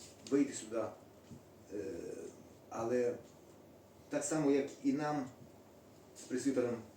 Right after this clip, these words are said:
стати було на це місце, говорити Слово Боже,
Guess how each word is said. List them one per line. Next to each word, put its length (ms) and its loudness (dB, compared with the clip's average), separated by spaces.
стати 200 0
було 200 4
на 100 0
це 140 2
місце, 500 2
говорити 300 2
Слово 340 4
Боже, 340 2